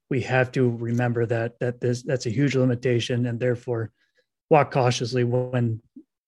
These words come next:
when applying such things. But to that point, um, there's a lot of good evidence with circadian rhythm disruption and what that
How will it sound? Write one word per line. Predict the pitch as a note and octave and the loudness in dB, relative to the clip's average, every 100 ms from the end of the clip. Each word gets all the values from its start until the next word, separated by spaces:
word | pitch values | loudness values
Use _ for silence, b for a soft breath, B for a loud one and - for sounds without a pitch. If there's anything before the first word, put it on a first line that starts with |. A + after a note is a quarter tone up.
| _ _ _ _ _ _ _ _ | _ _ _ _ _ _ _ _
when | C3 B2 | -2 -2
applying | A#2+ G#2+ - B2 A#2 A2+ | -2 -6 -4 -2 0 0
such | - A2+ - | -2 -6 -4
things. | B2 A2+ G#2 | -4 -4 -6
But | - B2 B2 - B B _ | -2 0 0 -2 B B _
to | - | 0
that | A#2+ G#2+ | 0 0
point, | E3+ D#3 C3+ - B B B B B _ - | 2 4 2 -4 B B B B B _ 2
um, | D3 C3+ A#2 B2 C#3 F3 A#3+ _ _ _ _ _ _ _ _ _ - | 4 6 4 0 -2 -6 -12 _ _ _ _ _ _ _ _ _ -12
there's | C#3+ C#3 C3+ | -6 -2 0
a | B2 | 0
lot | B2 D3+ C#3+ | 2 4 2
of | A#2+ | 2
good | C3+ B2+ | 0 2
evidence | C3 B2 B2 A#2+ - | 2 0 -2 -6 -6
with | A2+ | -6
circadian | - B2 - B2 A#2 | -4 -2 0 0 0
rhythm | A2 B2 B2+ A#2 | 0 0 0 -2
disruption | A#2 - - C#3 - B2+ | -4 -4 0 0 0 -4
and | A#2+ | -4
what | A2+ A#2+ A#2+ | -2 -2 -2
that | A#2+ | -6